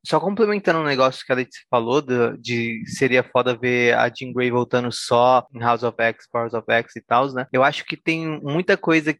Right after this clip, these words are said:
que poderia ter sido ainda melhor em House of X, Powers of X,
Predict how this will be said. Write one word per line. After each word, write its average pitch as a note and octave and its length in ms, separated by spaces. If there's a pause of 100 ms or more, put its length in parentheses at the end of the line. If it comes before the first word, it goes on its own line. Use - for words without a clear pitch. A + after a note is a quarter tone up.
que C3+ 460 (100)
poderia C3+ 360
ter C#3 140
sido C#3+ 200
ainda E3 300
melhor D#3+ 840
em C#3+ 140
House C3+ 140
of B2+ 160
X, - 220
Powers B2+ 280
of A#2 200
X, - 320